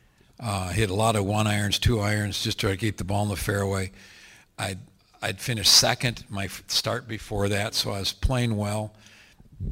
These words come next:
I'd won in Westchester the fall before, so I kind of felt like, you know, this is kind of my next step.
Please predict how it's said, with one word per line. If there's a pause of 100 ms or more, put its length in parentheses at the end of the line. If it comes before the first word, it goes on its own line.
(300)
I'd
won (680)
in
Westchester
the
fall
before, (360)
so
I
kind
of
felt
like, (260)
you
know, (200)
this
is
kind
of
my
next
step.